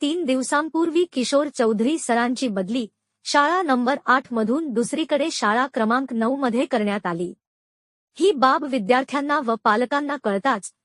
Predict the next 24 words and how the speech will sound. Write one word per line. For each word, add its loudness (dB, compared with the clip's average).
पालक 2
शाळेत 2
येऊन 2
विचारू 0
लागले. -2
सरांची 2
बदली 2
झाल्यामुळे 0
विद्यार्थी -2
अक्षरशः 0
रडत 0
होते. -6
एकीकडे 2
पालक 4
असा 0
शिक्षक -2
नको -2
म्हणून -2
शासनाकडे -2
तक्रारी -2
करतात, -6
पण 2
दुसरीकडे 0
मात्र 0